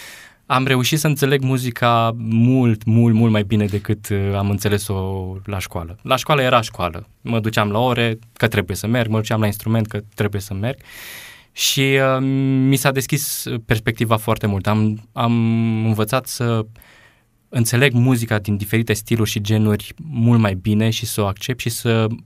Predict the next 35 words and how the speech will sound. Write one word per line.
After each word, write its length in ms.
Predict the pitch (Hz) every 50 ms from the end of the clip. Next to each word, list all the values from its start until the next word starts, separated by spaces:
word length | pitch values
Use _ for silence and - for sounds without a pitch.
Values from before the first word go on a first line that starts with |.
| _ _ -
mă 180 | 113 107 104
bucur 540 | 101 104 120 107 - - 95 90 92 95 - -
de, 500 | 101 90 98 92 92 92 92 98 107 - 117
de 120 | 104 101
moment. 380 | 95 95 95 95 90 90 92 -
Și, 360 | - - - 110 110 110 107 - - - - -
da, 200 | - 127 120 104 95 107
cum 140 | - 127
am 100 | 120 113
spus 180 | 110 110 127 117
și 100 | - -
mai 100 | 113 110
înainte, 220 | 107 104 98 101
am 80 | 98 101
avut 440 | 101 98 107 107 110 - - - - _ _
niște 320 | - 117 113 104 - 110
trăiri 420 | 104 - - 110 110 110 107 - -
foarte 420 | - - - - 110 101 110 -
frumoase 360 | - - 101 98 95 - - 101 98 101 104
într-unele 420 | - 107 98 - - 113 107 101 98
dintre 220 | 92 92 101 95
concerte 480 | - 101 95 98 - 113 110 110 113 104
care, 360 | - 110 104 - 104 104 104 - - - - - - - - - - _
uh, 380 | - 123 120 120 123 127 123 127 123 127 _
până 180 | - 156 156 156
acum 220 | 147 147 151 156
n-au, 480 | 147 143 139 135 135 131 131 127 127 139 143
nu 580 | 123 127 127 127 127 127 127 131 131 135 139
au 60 | 139
fost 240 | 123 - - 113 -
egalate 380 | 113 104 110 107 117 120 - 139
și 160 | - - 135
nu 120 | 131 135
știu 180 | 123 - - 110
dacă 480 | 92 95 90 90 - 98 92 90 90